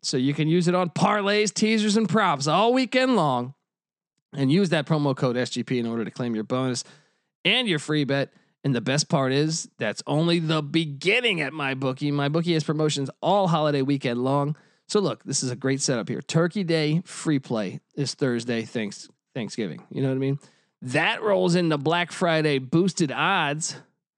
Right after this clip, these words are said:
And then the whole weekend finishes on Monday.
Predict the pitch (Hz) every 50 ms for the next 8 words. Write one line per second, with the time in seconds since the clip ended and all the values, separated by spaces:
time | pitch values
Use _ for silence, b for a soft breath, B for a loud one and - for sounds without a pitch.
0 | _ _ _ _ _ _ _ _ _ _ _ _ _ - - 165 170 175 185 190
1 | 185 156 151 151 185 214 233 220 208 214 233 220 185 156 147 135 160 165 165 156
2 | 147 160 156 147 151 151 151 139 135 143 160 196 226 185 151 131 127 127 131 139